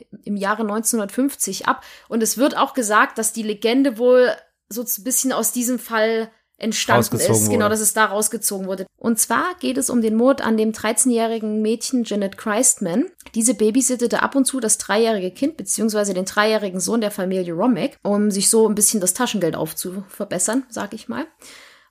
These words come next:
Speaker 1: Und eines Abends wurde sie eigentlich auf eine Party eingeladen, verzichtete aber auf dieser, weil sie den Sohn der Familie babysitten wollten.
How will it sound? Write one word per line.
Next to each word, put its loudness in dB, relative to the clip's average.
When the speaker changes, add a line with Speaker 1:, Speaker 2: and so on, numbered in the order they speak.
Speaker 1:
Und 0
eines 4
Abends 2
wurde 4
sie 0
eigentlich 0
auf 0
eine 2
Party -2
eingeladen, -2
verzichtete 2
aber 2
auf -4
dieser, 0
weil 2
sie -2
den 4
Sohn 4
der 2
Familie 2
babysitten -4
wollten. -2